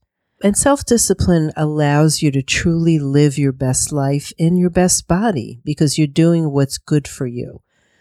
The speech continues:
So now that we defined it a little bit, I want to talk to you about how you can create loving self-discipline.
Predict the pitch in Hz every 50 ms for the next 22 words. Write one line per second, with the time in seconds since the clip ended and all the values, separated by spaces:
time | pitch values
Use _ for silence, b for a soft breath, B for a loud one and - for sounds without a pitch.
0 | _ _ - - - - 180 175 175 175 170 165 - _ _ _ _ _ - 185
1 | 196 220 262 269 247 220 226 214 175 185 - - - 160 151 156 160 151 156 143
2 | 127 123 127 127 127 131 131 - 139 127 127 - _ _ _ _ _ _ _ _
3 | _ - 143 190 208 240 269 302 302 - - - 165 147 139 135 - - - -
4 | 147 135 135 135 131 131 135 - - 156 135 135 143 139 131 127 135 135 - -
5 | - - - 185 175 175 175 180 165 170 160 - - - 160 143 135 131 - -
6 | - - 135 135 135 151 185 208 180 123 123 131 - - - - _ _ _ _
7 | _ _ 165 151 147 147 147 147 143 156 156 151 151 147 139 127 - - - -
8 | - 139 131 131 - - - 131 120 - - - - - 127 127 120 135 120